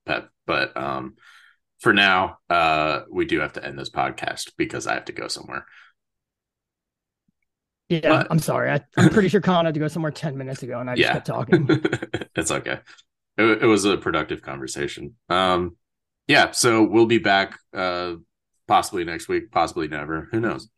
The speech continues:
Speaker 1: Um, we will still have a podcast through the end of February, though. So ideally, we will still be talking to Manchester United, or talking about Manchester United to each other for you. Um, but yeah.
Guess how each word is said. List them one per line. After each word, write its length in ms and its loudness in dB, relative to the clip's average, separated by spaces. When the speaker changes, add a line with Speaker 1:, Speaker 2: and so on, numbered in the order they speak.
Speaker 1:
Um, 640 -2
we 140 8
will 160 4
still 240 -2
have 160 0
a 40 -14
podcast 480 -6
through 120 -6
the 100 -6
end 100 -8
of 80 -10
February, 440 -16
though. 180 -18
So 220 -2
ideally, 440 0
we 180 -6
will 180 -10
still 220 -6
be 120 -8
talking 480 -12
to 340 -6
Manchester 440 -10
United, 440 -8
or 180 0
talking 360 0
about 320 -2
Manchester 440 -10
United 460 -6
to 120 -8
each 160 -8
other 320 -8
for 160 6
you. 280 4
Um, 560 -2
but 120 -4
yeah. 260 2